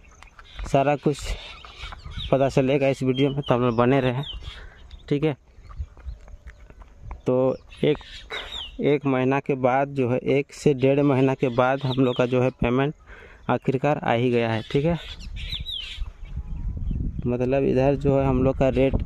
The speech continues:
यानी हर जगह का rate जो है guys, ज़मीन का अलग अलग दिया जा रहा है, ठीक है। हम लोग के इधर अलग है, आप लोग के जैसे बिहार हो, चाहे पश्चिम बंगाल हो, चाहे यूपी, उत्तर प्रदेश हो, सब जगह जो है, ज़मीन का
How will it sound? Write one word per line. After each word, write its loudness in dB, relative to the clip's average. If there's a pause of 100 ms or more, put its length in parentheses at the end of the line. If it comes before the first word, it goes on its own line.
(100)
यानी 2
हर 2
जगह 2
का 0
rate 2
जो 2
है 0
guys, 0
ज़मीन 2
का -2 (420)
अलग 4
अलग 2
दिया 4
जा 2
रहा 2
है, -2 (120)
ठीक 2
है। 0 (600)
हम 2
लोग 2
के 2
इधर 2
अलग 2
है, 0 (260)
आप -2
लोग 0
के 2
जैसे 0
बिहार 2
हो, 0 (540)
चाहे 0
पश्चिम 0
बंगाल 2
हो, -2 (880)
चाहे 0
यूपी, -2
उत्तर 0
प्रदेश 2
हो, 0 (560)
सब 2
जगह 4
जो 2
है, 4
ज़मीन 4
का 0